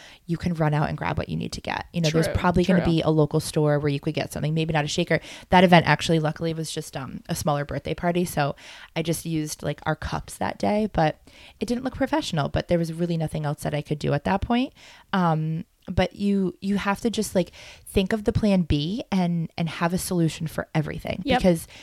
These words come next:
Speaker 1: at the end of the day, your customer doesn't care that you forgot your shakers.
Speaker 2: No.
Speaker 1: They just care that they're gonna have a good event. And that's what you need to deliver. You need to deliver the services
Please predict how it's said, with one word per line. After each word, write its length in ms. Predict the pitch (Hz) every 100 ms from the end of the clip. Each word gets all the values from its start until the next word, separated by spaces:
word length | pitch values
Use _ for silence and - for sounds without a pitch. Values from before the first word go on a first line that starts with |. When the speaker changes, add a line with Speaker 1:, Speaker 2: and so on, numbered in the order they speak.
| -
Speaker 1:
at 60 | -
the 120 | -
end 100 | 202
of 60 |
the 80 | 214
day, 480 | 165 151 156 226 - _ _
your 160 | 180 180
customer 380 | 165 156 180
doesn't 240 | 165 - -
care 160 | 147
that 100 | 151
you 140 | 156 147
forgot 320 | 156 147 -
your 140 | 147
shakers. 480 | - 160 - 165 220
Speaker 2:
No. 160 | 240 220 220 - -
Speaker 1:
They 120 | 190
just 180 | 214 -
care 140 | 208
that 120 | 185
they're 100 | 190
gonna 160 | 180 175
have 160 | 170 160
a 20 |
good 160 | 156
event. 260 | 143 147 -
And 160 | 175 175
that's 240 | 175 -
what 120 | 196 185
you 100 | 180
need 160 | 170
to 100 | -
deliver. 380 | 156 143 - -
You 120 | 170
need 160 | 180 175
to 100 | -
deliver 340 | 170 160 156 185
the 100 | 226
services 600 | 196 165 160 165 160